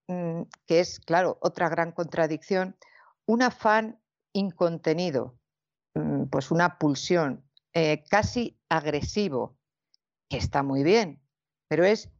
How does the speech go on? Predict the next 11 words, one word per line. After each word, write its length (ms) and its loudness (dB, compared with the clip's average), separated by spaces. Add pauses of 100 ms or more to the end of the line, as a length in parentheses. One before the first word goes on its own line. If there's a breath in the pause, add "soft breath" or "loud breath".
(140)
"me 240 2
lo 140 6
debéis 480 4
a 60 0
los 180 -4
adultos" 460 -2
por 200 4
independizarse 960 -2 (1600 loud breath)
y 120 2
por 200 2
alcanzar 760 0